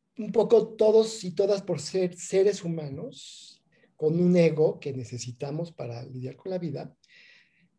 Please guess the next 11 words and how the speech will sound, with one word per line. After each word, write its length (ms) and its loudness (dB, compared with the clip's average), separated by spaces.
También 400 4
muchas 380 0
veces 640 0
empezamos 960 -4
a 180 -6
ponernos 560 0
defensas 1080 -6
para 240 -10
no 240 -8
sentir 540 -10
el 280 -10